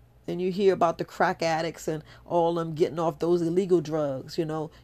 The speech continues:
Your body gonna go through a process. Your body gonna go through where it's cold, hot. You gonna feel like you got a fever and you don't. And for those who have a fever, look, stop playing. Slice you up some onions. I did say that. Slice you up some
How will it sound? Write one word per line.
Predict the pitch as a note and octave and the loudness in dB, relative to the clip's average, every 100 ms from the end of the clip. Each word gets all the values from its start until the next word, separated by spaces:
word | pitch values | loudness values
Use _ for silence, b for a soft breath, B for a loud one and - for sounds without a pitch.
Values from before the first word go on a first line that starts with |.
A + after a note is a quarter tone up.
| - | -2
Your | E3+ | 0
body | E3+ D#3+ F3+ | 2 4 4
gonna | F3 E3 | 0 -2
go | D3 E3+ | -6 -6
through | E3 | -4
a | D#3 | -6
process. | - - F3+ E3+ D#3 | -4 -6 -4 -6 -4
Your | D3+ | -2
body | D3 D#3 - | -2 -2 -2
gonna | D#3 | -6
go | D3+ D#3 | -6 -6
through | D#3 D#3 | -6 -6
where | D3+ C#3 | -4 -6
it's | D#3 | -8
cold, | - F#3 F3 D#3+ D#3 | -4 0 2 0 -4
hot. | D#3+ D#3 - - B B B | -2 -2 -4 -12 B B B
You | - | -6
gonna | D#3+ | -6
feel | - D#3 | -4 -4
like | D#3+ E3+ | -4 -4
you | |
got | D#3+ C#3+ | -4 -4
a | |
fever | D#3+ - F#3 E3 | -4 -4 -4 -4
and | D#3+ | -6
you | D#3+ | -4
don't. | D#3+ E3 E3+ - _ _ b b E3+ | -2 -2 -4 -12 _ _ b b -6
And | |
for | E3 | -2
those | E3 E3+ F#3 F#3+ | 2 4 4 2
who | G3+ | 0
have | G#3+ - | 0 0
a | E3+ | -4
fever, | - F#3+ D#3 E3 | -4 -2 0 0
look, | G3+ E3+ E3 | 0 0 -2
stop | - - | -4 -4
playing. | - A3 F#3 D3 - B B _ _ | -4 -4 -4 -6 -10 B B _ _
Slice | - - F3 F#3+ - | -12 0 2 2 2
you | G#3+ | 0
up | |
some | - B3+ - | 0 -4 0
onions. | A3 G#3+ G#3 A3+ D#4 - - | 0 2 2 0 -4 -10 -4
I | - D3+ | 0 0
did | E3+ F#3 F#3+ | 4 6 6
say | - F#3 | 2 2
that. | D#3 E3 | 2 0
Slice | E3+ D#3 - | 0 0 -2
you | |
up | F3+ | -4
some | F3+ | -8